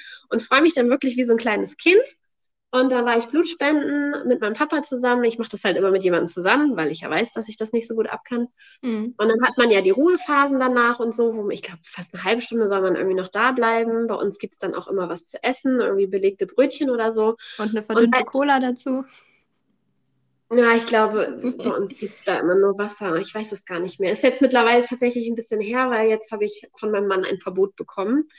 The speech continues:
Speaker 2: Ja.
Speaker 1: nachdem das, äh, beim letzten Mal dann doch sehr extrem war. Ja, und, ähm, dann hab ich gedacht, nach der Ruhezeit, also wo man wirklich liegen muss, dann gehst du ja in den Ess-, Essenssaal sozusagen.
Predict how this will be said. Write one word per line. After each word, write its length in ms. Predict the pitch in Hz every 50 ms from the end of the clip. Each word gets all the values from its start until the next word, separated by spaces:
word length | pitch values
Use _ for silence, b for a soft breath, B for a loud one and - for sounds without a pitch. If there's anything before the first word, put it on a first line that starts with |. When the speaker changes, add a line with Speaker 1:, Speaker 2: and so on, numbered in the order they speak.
| B B -
Speaker 2:
Ja. 320 | 269 247 240 226 214 220
Speaker 1:
nachdem 360 | 220 202 - - 208 202 202
das, 280 | 202 196 196 - - - -
äh, 100 | - 190
beim 180 | 185 185 190 208
letzten 340 | 208 208 208 - - - 196
Mal 140 | 185 190 196
dann 160 | 190 190 190
doch 140 | 190 185 - -
sehr 180 | 202 202 185
extrem 460 | - - - - - - 190 185 185 190
war. 240 | 190 208 262 269 B B B B B B B B B B B _ _ _ -
Ja, 200 | - 285 233 196
und, 420 | 185 - - 233 233 233 233 233 -
ähm, 520 | 240 - 226 220 220 226 226 226 233 233 233 _ _ _ _ _ _ - - _ _ _ _ _ _ _ _ _
dann 200 | - 240 247 269
hab 100 | 285 277
ich 140 | 285 285 -
gedacht, 300 | - 294 269 277 277 -
nach 200 | 277 269 311 -
der 140 | - 330 277
Ruhezeit, 600 | 247 220 233 285 311 320 320 330 - 330 330 359
also 180 | 247 247 233 240
wo 80 | 247 247
man 160 | 240 240 233
wirklich 260 | 247 247 - 214 -
liegen 340 | 226 220 247 269 294 302 302
muss, 280 | 302 320 349 427 -
dann 360 | - - - 226 226 427 - -
gehst 240 | 220 240 247 247 247
du 40 | 240
ja 100 | 220 196
in 100 | - 214
den 160 | 208 202 190
Ess-, 340 | - - 254 - - - - -
Essenssaal 680 | - - 254 - 330 320 320 - 254 247 254 269 277
sozusagen. 800 | 277 285 277 277 - 285 254 262 254 254 262 262 277 277 294 294